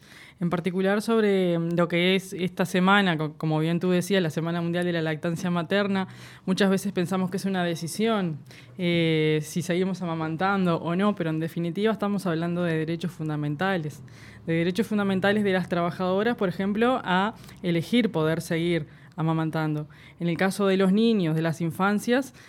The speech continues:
y las niñas, obviamente, eh, poder recibir el mejor alimento para sus primeros meses de vida.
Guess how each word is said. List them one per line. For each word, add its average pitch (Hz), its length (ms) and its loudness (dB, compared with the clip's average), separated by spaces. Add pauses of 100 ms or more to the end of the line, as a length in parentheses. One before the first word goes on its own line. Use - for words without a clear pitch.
(220)
y 156 280 -4
las 160 160 0
niñas, 214 360 4
obviamente, 185 600 2
eh, 147 640 -2 (260)
poder 180 420 2 (120)
recibir 180 640 2
el 165 80 4
mejor 160 260 2
alimento 208 540 2
para 170 220 2
sus - 120 -10
primeros 175 400 0
meses 170 300 0
de 160 100 2
vida. 165 320 0